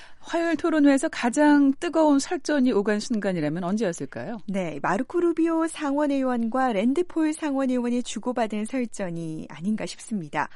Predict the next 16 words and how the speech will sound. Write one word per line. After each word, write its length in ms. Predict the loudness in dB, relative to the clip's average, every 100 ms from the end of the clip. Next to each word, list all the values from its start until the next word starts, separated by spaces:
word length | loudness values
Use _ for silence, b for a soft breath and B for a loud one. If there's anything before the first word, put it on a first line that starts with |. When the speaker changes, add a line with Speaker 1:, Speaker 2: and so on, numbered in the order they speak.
| B B B B
Speaker 2:
국방 480 | -6 -2 0 2 2
예산 360 | 0 0 0
문제로 360 | 0 -2 -4 -6
맞붙었는데요. 960 | -8 -8 -2 0 -2 -4 -6 -4 -4 -6 b b
루비오 320 | -2 0 2 2
후보는 500 | 2 2 0 -2 -4
국방 460 | -8 -6 -2 0
예산을 480 | -2 -4 -4 -2 -2
늘려야 340 | -2 -2 0
한다는 320 | 0 -2 -2 -4
의견이고 760 | -6 -10 -10 -10 -8 -4 -6 -8 b b -8
폴 220 | -4 -2
의원은 640 | 0 0 -4 -4 -4 -4
모든 480 | -6 -6 -4 -2 -2
분야에 340 | 0 0 0 -4
걸쳐서 640 | -8 -8 -8 -6 -4